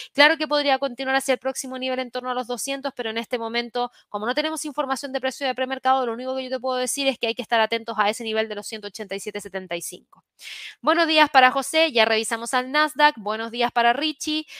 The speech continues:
Hoy habrá lluvia de trades. Sí, va a haber lluvia de trades de manera normal a las doce hora de Nueva York. Y ya revisamos a la libra frente al dólar norteamericano.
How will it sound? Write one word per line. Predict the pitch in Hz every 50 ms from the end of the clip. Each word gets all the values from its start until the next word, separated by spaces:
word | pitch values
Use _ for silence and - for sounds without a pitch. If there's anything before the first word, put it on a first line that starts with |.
| - - -
Hoy | - 254 269
habrá | 254 254 262 269 269
lluvia | 269 262 269 262 262 254
de | 247 233 226
trades. | 208 - 277 302 359 -
Sí, | - - 330 370 349 - _ -
va | 240
a |
haber | 240 247 262
lluvia | 254 254 262 262 262 240
de | 226 220
trades | - 240 247 254 - -
de | 175 196
manera | 190 196 202 202 208
normal | 208 220 240 254 262 269 302 320 339 359 339 -
a | - - 254 262
las | 269 262 262 277 277 - - - 202
doce | 247 254 277 - - 302 - -
hora | 233 254 262 269 262
de | 226 240 277 302 302 -
Nueva | 226 226 233 233 226 226 220 214
York. | 220 240 262 226 180 - -
Y | _ - 214 202
ya | 233 254 262
revisamos | 277 285 285 269 254 - - 285 277 269 285 277 -
a | 262 233
la | 214 208
libra | 214 240 247 240 233 226
frente | - 240 240 240 233 233
al | 226 226
dólar | 220 220 220 208
norteamericano. | 214 220 233 233 - 214 202 196 190 190 - 208 - - - -